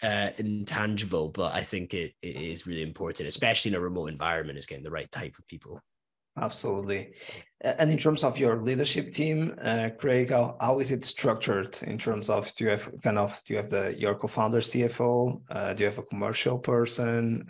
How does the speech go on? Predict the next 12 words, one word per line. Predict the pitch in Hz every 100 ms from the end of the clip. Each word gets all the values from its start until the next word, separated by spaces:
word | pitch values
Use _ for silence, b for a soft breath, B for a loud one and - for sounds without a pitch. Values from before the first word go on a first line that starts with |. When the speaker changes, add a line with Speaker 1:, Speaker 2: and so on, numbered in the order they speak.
| -
Speaker 2:
uh, | 101 95 92 - - _
products? | - 110 113 113 -
That | - - -
you | -
have | 107 101
the |
C | 113 113
T | - 113
O, | 113 107
you |
already, | 101 104 101 101 151 _ -
um, | 101 104 101 98 101 95 135